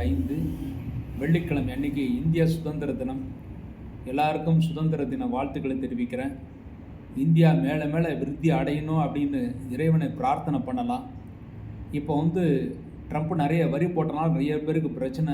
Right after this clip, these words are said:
வரும் அப்படின்னு நினைக்கிறோம். ஆனால் எந்த பிரச்சனை வந்தாலும் இந்தியாவுக்கு வந்து வளர்ச்சி இனிமே இருக்கு.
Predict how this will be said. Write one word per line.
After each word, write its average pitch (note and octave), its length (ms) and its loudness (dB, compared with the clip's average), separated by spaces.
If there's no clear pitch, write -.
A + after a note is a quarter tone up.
வரும் C#3+ 260 -2
அப்படின்னு B2+ 340 0
நினைக்கிறோம். C#3 440 -2
ஆனால் D3 360 2
எந்த E3 280 0
பிரச்சனை E3 380 0
வந்தாலும் C#3+ 500 2
இந்தியாவுக்கு D#3 680 4
வந்து D#3 280 0
வளர்ச்சி D#3+ 380 0
இனிமே C#3 340 2
இருக்கு. C3+ 360 0